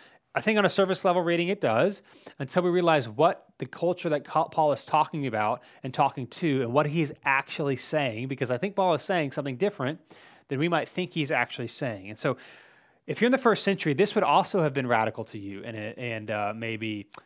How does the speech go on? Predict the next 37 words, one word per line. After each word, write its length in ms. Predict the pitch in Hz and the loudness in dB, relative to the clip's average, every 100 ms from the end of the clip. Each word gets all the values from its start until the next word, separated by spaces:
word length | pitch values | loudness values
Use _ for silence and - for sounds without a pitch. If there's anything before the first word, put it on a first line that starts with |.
| _ | _
uh, 320 | - 117 113 135 | -6 -4 -4 -6
cause 320 | - 127 - | -2 -2 -2
tension, 420 | - 160 - 110 | -4 -4 -4 -4
but 100 | 120 | -2
in 80 | 131 | -2
a 60 | |
different 320 | 123 180 214 165 | 0 0 0 2
way 160 | 127 | 2
than 120 | 127 | 2
it 40 | 127 | 0
does 180 | 113 - | -4 -4
for 200 | - 143 | -2 0
us. 220 | 117 - | 0 -2
So 60 | |
here's 160 | 123 220 | -4 -2
what's 140 | 254 | -4
going 220 | - 127 110 | -2 -2 -2
on. 180 | 98 - - - - - - | -4 -10 -18 -20 -20 -20 -6
What's 140 | 139 | 0
interesting 680 | 185 254 262 - 123 107 147 - - - | 2 2 -2 -2 -4 -4 -10 -14 -14 -4
is 80 | 139 | 0
that 120 | - | 0
Paul 360 | - 196 208 208 | 2 4 4 4
doesn't 400 | 151 185 254 196 | 2 2 0 0
tell 280 | 208 196 | 4 4
wives 440 | 165 156 151 160 - | 6 6 6 2 -2
to 240 | - 139 | -4 -2
obey, 580 | 113 107 127 107 - _ _ _ _ _ _ - | -2 2 2 2 -6 _ _ _ _ _ _ 0
but 360 | 151 151 - | 2 4 0
to 180 | - 160 | -4 -2
submit 560 | 139 - 131 139 175 156 | 0 -2 0 2 2 2
as 260 | 143 139 | 0 0
fitting 360 | - 147 131 135 | -2 -2 0 -2
to 320 | - 131 113 | -6 -6 -4
the 100 | 117 | -4
Lord. 380 | 117 156 113 98 | 0 2 2 0
Now, 300 | 117 113 107 | 0 0 -2